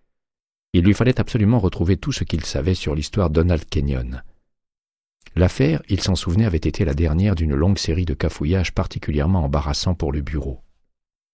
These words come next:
Employé à la Washington Guaranteed,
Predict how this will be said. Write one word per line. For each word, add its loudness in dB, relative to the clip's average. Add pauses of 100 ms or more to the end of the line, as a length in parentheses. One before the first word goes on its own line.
(760)
Employé 2
à 2
la 0
Washington 2
Guaranteed, 2